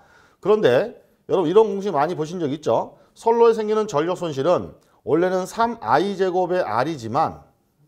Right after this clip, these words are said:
이 식을 쭉 분-, 변-, 변형해서, 어, 계산을 해본 결과 어떤 식이 나온다라는 겁니까? 브이 제곱,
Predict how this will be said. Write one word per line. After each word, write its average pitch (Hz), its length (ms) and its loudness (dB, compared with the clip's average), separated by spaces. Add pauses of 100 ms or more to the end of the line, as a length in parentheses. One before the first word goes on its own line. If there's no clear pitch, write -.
(440)
이 185 160 -8
식을 190 600 0 (840)
쭉 202 520 2
분-, 139 260 -10
변-, 123 320 -2
변형해서, 139 840 2 (380)
어, 80 240 -20
계산을 165 340 0
해본 202 300 0
결과 139 420 2
어떤 170 460 -4
식이 156 300 -8
나온다라는 110 720 -2
겁니까? 131 560 -4 (580)
브이 131 280 -6
제곱, 156 640 -2